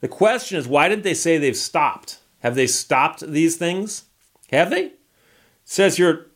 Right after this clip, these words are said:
involves only a small percentage. Now, a small percentage is better than a fraction, 'cause a small percentage implies, I'm guessing,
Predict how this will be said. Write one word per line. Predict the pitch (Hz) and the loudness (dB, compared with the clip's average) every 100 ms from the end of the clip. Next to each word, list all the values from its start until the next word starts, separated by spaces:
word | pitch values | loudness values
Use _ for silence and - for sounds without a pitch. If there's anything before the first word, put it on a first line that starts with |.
| _ - | _ -6
involves | 151 127 160 170 147 | -2 2 4 4 0
only | - 165 156 - | -2 -2 -2 -2
a | 139 | -2
small | - 147 147 147 | 0 2 2 2
percentage. | 143 120 151 135 107 - - - | 0 0 0 -2 -4 -12 -14 -2
Now, | 165 180 | 0 2
a | 180 | 0
small | 185 226 277 269 | 2 2 2 2
percentage | 165 - 170 170 165 131 | -2 0 0 0 0 -2
is | 120 | -2
better | 104 147 156 | 0 2 4
than | 135 120 110 107 _ _ _ | 2 0 -2 -10 _ _ _
a | 139 123 | -2 -2
fraction, | - 131 120 117 - 80 95 _ _ _ | 0 2 2 0 -6 -16 -20 _ _ _
'cause | - 165 | -4 -2
a | 170 | 0
small | - 185 202 220 233 | -2 0 2 4 2
percentage | 208 165 - 151 147 - 117 107 - | 2 0 0 0 -2 -2 -4 -6 -6
implies, | 180 175 160 - 170 160 151 113 101 120 160 165 151 - | -4 -2 -4 -2 2 4 4 0 -4 -2 -2 -4 -8 -8
I'm | 110 | -6
guessing, | 107 113 139 - 90 98 | 0 0 0 -4 -10 -14